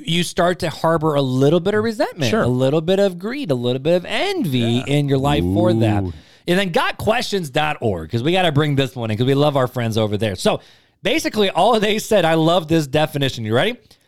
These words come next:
Speaker 1: To want what belongs to someone else. That's envy.
Speaker 2: Yeah. Yeah.
Speaker 1: That's
Speaker 2: I
Speaker 1: it.
Speaker 2: mean, that's, that's sums it up right there.
Speaker 1: Yep. And, and so when we, when we hear those definitions, that might not really throw us for a loop where it's like, "Oh, you know what? They got the new iPhone. What, what's wrong with wanting the new iPhone?" Or,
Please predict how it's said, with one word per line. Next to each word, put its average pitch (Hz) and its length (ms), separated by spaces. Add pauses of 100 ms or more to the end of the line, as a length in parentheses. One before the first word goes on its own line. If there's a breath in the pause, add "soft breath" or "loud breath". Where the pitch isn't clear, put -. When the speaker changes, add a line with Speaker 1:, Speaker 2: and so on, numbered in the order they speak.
(120)
Speaker 1:
To 190 100
want 254 400
what 175 160
belongs 175 460
to 165 40
someone 156 380
else. 95 240
That's 175 260
envy. 95 380 (180)
Speaker 2:
Yeah. 78 680 (680)
Yeah. 143 360 (500 soft breath)
Speaker 1:
That's 147 260
Speaker 2:
I 156 80
Speaker 1:
it. 135 60
Speaker 2:
mean, 123 120
that's, 127 220
that's 117 400 (540)
sums 135 320
it 131 80
up 165 160
right 110 200
there. 147 280 (220)
Speaker 1:
Yep. 196 200
And, 240 200
and 254 160
so 262 160
when 233 80
we, 302 180
when 240 200
we 262 100
hear 320 220
those 262 160
definitions, 165 640
that 311 160
might 359 160
not 226 160
really 190 160
throw 175 260
us 165 80
for - 140
a 139 40
loop 147 240
where 165 60
it's 175 80
like, 226 140
"Oh, 285 80
you 294 100
know 339 140
what? 339 180
They 370 100
got 339 220
the 233 60
new 208 80
iPhone. 185 500
What, 196 160
what's 240 220
wrong 254 120
with 220 120
wanting 185 240
the 180 80
new 170 140
iPhone?" 143 520
Or, 127 140